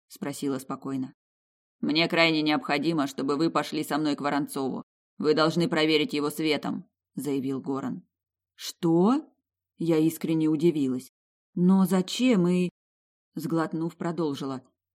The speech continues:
«У меня нет возможности контролировать свет. Я не обладаю талантами командующего». «Я помогу. Это крайне необходимо», быстро ответил Горец. Я выдержала паузу, отметив, что на миг взгляд капитана словно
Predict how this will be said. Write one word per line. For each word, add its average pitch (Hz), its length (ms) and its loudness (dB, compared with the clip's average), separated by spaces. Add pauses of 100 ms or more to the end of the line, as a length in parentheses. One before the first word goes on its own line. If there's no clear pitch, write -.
«У 190 80 2
меня 196 240 8
нет 226 240 6
возможности 185 640 0
контролировать 185 640 -2
свет. 196 320 -2 (280)
Я 175 200 2
не 185 120 6
обладаю 185 460 0
талантами 196 500 0
командующего». 147 760 -2 (680)
«Я - 240 2
помогу. 143 640 0
Это 156 240 2
крайне 165 360 2
необходимо», 135 720 -2 (440)
быстро 156 380 -4
ответил 139 360 -4
Горец. 131 460 -8 (440)
Я 170 220 4
выдержала 175 480 4
паузу, 156 440 -2
отметив, 156 440 -2
что 160 180 -6
на 151 140 0
миг 180 300 0
взгляд 175 420 -2
капитана 165 520 -4
словно 165 440 -4